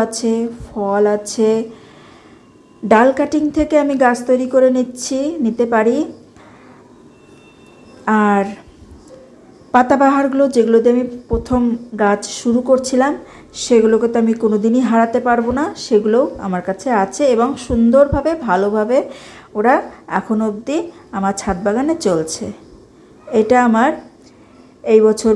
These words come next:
পুজোতে কেনা আমড়া গাছ, ফুল চলে আসছে এবং গুটিও ধরে গেছে। আর এই যে আমার ডালিম গাছ, প্রচুর ফুল আসছে,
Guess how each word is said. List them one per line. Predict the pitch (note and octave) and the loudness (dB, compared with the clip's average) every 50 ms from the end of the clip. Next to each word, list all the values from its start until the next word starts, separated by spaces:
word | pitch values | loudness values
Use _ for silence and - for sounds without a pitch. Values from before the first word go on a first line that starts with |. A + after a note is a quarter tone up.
| G#3+ - | 0 0
পুজোতে | A3+ G#3+ G3+ A3 G#3+ A3 A#3 A3+ A3 - | -2 0 2 0 2 2 0 0 2 2
কেনা | A3 G#3 G#3 A3 B3+ E4 - - - - _ - - | 2 2 2 2 0 0 -2 -6 -14 -20 _ -12 -6
আমড়া | G#3 G3+ G3+ G3+ G3+ G3+ G3+ G3 | -4 -2 0 2 2 2 2 2
গাছ, | G#3+ B3 D4+ D#4 - - - - - - - _ _ _ _ _ _ - - - - - _ _ _ _ _ _ _ - - | 2 2 2 0 -4 -10 -14 -16 -20 -20 -20 _ _ _ _ _ _ -20 -20 -20 -20 -20 _ _ _ _ _ _ _ -8 -4
ফুল | - B3 A#3+ A#3 A#3 A#3+ | -2 0 0 0 2 2
চলে | A#3 A#3 A#3 A3+ A#3 | 4 6 6 4 4
আসছে | A#3 - - - E4 D#4 C4 | 0 -4 -6 -4 -2 -2 0
এবং | A#3+ A#3+ A#3+ A#3+ A3+ A#3 | 0 0 0 0 0 0
গুটিও | A3+ - A#3 A#3 A3+ G#3+ G#3+ | -2 -2 2 2 2 2 2
ধরে | G#3 G3+ F#3 F3+ E3+ | 0 0 0 0 -2
গেছে। | E3+ E3+ - - - F#3+ F3+ G#3 - - - - _ - - - - _ _ _ _ _ - - - - - - - - - - F#3+ | -4 -6 -8 -10 -10 -10 -10 -10 -14 -18 -20 -20 _ -20 -20 -20 -20 _ _ _ _ _ -20 -20 -20 -20 -20 -20 -20 -14 -6 -2 0
আর | F#3+ F#3+ G3 | 2 4 4
এই | G3 F#3+ F#3+ | 4 4 2
যে | G3+ G3+ F#3+ | 0 -2 -2
আমার | F#3+ F#3+ F#3 G#3 | -2 -2 0 0
ডালিম | F#3+ F#3 F#3 F#3 F#3+ G3 G3 G3 | 0 0 0 -2 -2 -4 -2 0
গাছ, | A3 B3 C4+ C4 - - - - _ - | 0 0 0 -2 -8 -14 -18 -20 _ 2
প্রচুর | B3+ A#3+ A#3 A#3+ C4+ C#4+ D4 C#4+ - | 2 2 2 0 0 0 0 0 0
ফুল | - D4 C#4 C#4 C4+ | 0 2 2 2 0
আসছে, | C4+ C4+ - - - D#4 D#4+ | 0 -2 -8 -6 -2 0 0